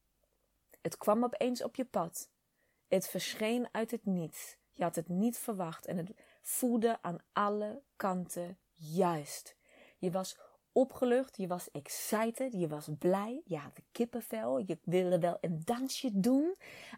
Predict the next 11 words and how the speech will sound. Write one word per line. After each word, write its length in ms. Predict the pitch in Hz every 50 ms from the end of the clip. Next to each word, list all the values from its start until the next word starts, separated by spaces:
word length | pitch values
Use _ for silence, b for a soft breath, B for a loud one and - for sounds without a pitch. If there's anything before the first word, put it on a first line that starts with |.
| B _ _
Alles, 500 | 277 330 339 330 302 285 285 - - - _ _ _ _ _ _
alles 720 | - - 392 381 381 370 339 320 302 285 254 226 - -
viel 220 | - - 285 285 254
op 100 | 247 -
zijn 160 | - 220 202
plek. 460 | - 214 220 247 339 - - - - _ _ _ _ _ _ _ _ _ _ _ _ _ _ _ _ _ _ _ _ _ _ _ _ _ _ _ _ _ _ _ _ _ _ _ _
En 180 | - 170 170 -
toen 200 | - - 214 226
begon 300 | 247 233 - 240 233 214
je 100 | 214 208
hoofd. 460 | 180 - - - - - - -